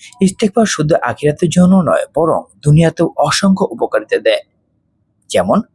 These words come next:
রিজিক বাড়ে, দীর্ঘায়ু ও সুস্থতা লাভ হয়, দাম্পত্য জীবনে সুখ আসে, চিন্তা ও দুশ্চিন্তা দূর হয়, বরকত নেমে আসে। ইস্তেগফারের আখিরাতের উপকারিতা হলো পাপ মাফ হয়, কিয়ামতের দিন আযাব থেকে মুক্তি,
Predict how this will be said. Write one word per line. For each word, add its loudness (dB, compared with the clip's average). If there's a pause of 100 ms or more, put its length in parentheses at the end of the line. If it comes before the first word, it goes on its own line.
(160)
রিজিক 0
বাড়ে, 0 (420)
দীর্ঘায়ু 0
ও 0
সুস্থতা -2
লাভ -2
হয়, -2 (460)
দাম্পত্য -4
জীবনে 0
সুখ -4
আসে, -4 (400)
চিন্তা 0
ও 2
দুশ্চিন্তা -2
দূর 0
হয়, -4 (380)
বরকত -2
নেমে -2
আসে। -2 (1500)
ইস্তেগফারের -2
আখিরাতের -2
উপকারিতা 0
হলো 0 (260)
পাপ -2
মাফ -2
হয়, 0 (320)
কিয়ামতের -2
দিন 0 (160)
আযাব -2 (120)
থেকে -2
মুক্তি, -2